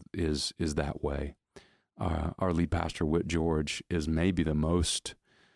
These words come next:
um, critical of himself and of, of his own ideas,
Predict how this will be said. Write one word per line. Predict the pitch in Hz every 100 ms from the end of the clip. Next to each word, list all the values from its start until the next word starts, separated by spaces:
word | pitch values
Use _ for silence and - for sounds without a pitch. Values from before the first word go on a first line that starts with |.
| _ _ -
um, | 95 85 82
critical | 104 90 87
of | 80
himself | 76 73 90 82 73 -
and | 76
of, | 73
of | 80 90 80
his | 78
own | 78 78
ideas, | 76 76 73 76 -